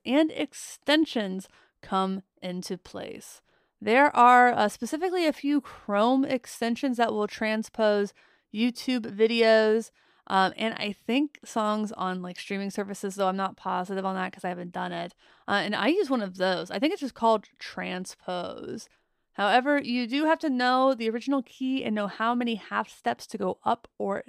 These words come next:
down to get the key that you want. The one that I use, which I think it was free,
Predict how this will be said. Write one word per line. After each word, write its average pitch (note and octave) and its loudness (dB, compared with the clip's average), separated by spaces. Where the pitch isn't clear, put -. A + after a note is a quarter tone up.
down G3+ 0
to A#3 -4
get A#3 -2
the A3+ -6
key A3 -8
that G3+ -4
you F#3 -8
want. F#3 -8
The G3 -2
one G#3 2
that G#3+ 2
I A3 0
use, B3 -2
which - -8
I G#3+ -2
think C4+ -4
it - -2
was A3+ -2
free, A#3 -4